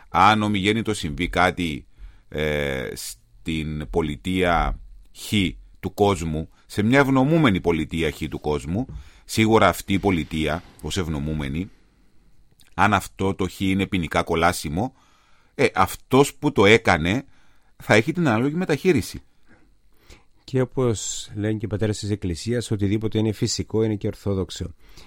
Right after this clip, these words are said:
Speaker 2: Και αυτό συμβαίνει και σε προσωπικό επίπεδο και σε συλλογικό.
Speaker 1: Μμμ.
Speaker 2: Δηλαδή, αν το κάνουμε πιο απλά, ένας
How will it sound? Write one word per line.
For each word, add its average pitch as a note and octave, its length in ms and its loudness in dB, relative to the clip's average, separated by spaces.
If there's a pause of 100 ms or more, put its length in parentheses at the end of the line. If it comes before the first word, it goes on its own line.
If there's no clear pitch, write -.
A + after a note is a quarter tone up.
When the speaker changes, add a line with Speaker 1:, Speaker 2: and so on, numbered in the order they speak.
(140)
Speaker 2:
Και - 100 -4
αυτό A#2 200 -2
συμβαίνει A2+ 420 0
και C3 120 0
σε B2+ 120 -2
προσωπικό G2+ 460 -2
επίπεδο B2+ 360 -2
και B2+ 160 -4
σε A2+ 160 -6
συλλογικό. E2+ 640 -6 (100)
Speaker 1:
Μμμ. F#2+ 280 -2 (120)
Speaker 2:
Δηλαδή, B2 680 -2 (680)
αν - 120 -20
το - 80 -20
κάνουμε G#2 420 -2 (100)
πιο G#2 160 0
απλά, G#2 300 -2
ένας G#2+ 460 -4